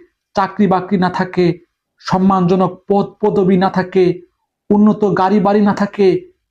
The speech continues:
সুন্দর স্ত্রী অর্জন করতে না পারে, তবে কি তাদের জীবন ব্যর্থ হয়ে যাবে?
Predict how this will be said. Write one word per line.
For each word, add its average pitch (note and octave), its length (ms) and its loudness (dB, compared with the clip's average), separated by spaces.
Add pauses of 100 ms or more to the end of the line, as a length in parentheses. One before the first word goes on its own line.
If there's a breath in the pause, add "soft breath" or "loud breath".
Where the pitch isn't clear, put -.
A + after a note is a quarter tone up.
(120)
সুন্দর G#3 480 2
স্ত্রী - 360 0
অর্জন G3+ 320 0
করতে G3 320 -4
না F#3+ 160 0
পারে, F3+ 420 0 (560)
তবে G#3 160 2
কি G#3+ 100 -2
তাদের G#3 300 0
জীবন F#3+ 360 0
ব্যর্থ F#3+ 380 -2
হয়ে G3+ 220 2
যাবে? G3 360 0